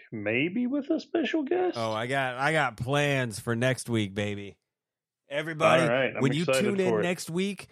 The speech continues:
Speaker 2: when you tune in to next week's show, you had better be sitting in a seat with a seatbelt on it, because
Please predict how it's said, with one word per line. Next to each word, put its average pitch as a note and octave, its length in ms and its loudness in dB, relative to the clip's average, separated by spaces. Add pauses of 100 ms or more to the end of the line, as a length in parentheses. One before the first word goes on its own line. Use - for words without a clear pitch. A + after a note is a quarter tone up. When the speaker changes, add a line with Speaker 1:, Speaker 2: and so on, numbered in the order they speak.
(160)
Speaker 2:
when A#2+ 160 -4
you E3 200 -6
tune E3+ 420 -4
in C3 220 -4
to A#2+ 180 -6
next B2+ 340 -6
week's C3 240 -6
show, A2+ 260 -4
you G#2 200 -4
had F#2+ 220 -6
better A2+ 220 -2
be A2 140 -6
sitting A2 340 -4
in G#2+ 80 -4
a G2 80 -8
seat A2+ 300 -8
with G2 160 -8
a F2 40 -14
seatbelt B2+ 540 -6
on C#3+ 160 -2
it, C#3 80 -6
because G#2+ 320 -10